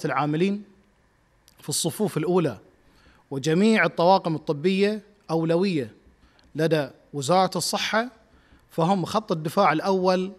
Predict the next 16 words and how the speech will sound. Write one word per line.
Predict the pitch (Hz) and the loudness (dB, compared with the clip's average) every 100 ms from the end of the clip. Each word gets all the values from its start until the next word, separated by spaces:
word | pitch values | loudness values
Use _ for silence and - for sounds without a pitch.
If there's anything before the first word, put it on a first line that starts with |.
| - | -12
في | |
التصدي | 156 - 160 185 151 143 | -12 -6 -2 -2 -2 -2
للفيروس. | 143 156 165 131 104 - - - _ _ _ _ _ - _ _ - | -4 0 2 0 -4 -14 -14 -20 _ _ _ _ _ -20 _ _ 0
ثانيًا، | 190 208 220 226 220 - _ _ _ _ _ _ _ | 2 4 2 0 -4 -14 _ _ _ _ _ _ _
فيما | - 220 220 | -4 2 2
يخص | 208 - 269 - - | 2 0 -4 -4 -6
إجمالي | 190 180 196 208 202 | -6 -2 0 2 2
أعداد | 165 170 196 202 202 | 0 0 0 0 0
الإشغال | 185 165 - 151 165 247 277 _ _ _ _ _ | -6 -8 -4 -2 0 -2 -10 _ _ _ _ _
في | - 165 | -6 0
مراكز | 170 196 185 160 | 2 2 2 -2
العزل | 165 165 175 165 135 | 0 2 0 -4 -4
والعلاج | 143 139 156 185 143 | -4 0 2 2 0
والحجر | 139 - 175 160 | -4 -4 -4 -2
الصحي | - 196 - 170 | -4 -6 -6 -6
الاحترازي | 135 - 156 180 190 160 202 | -6 -8 0 2 2 2 -4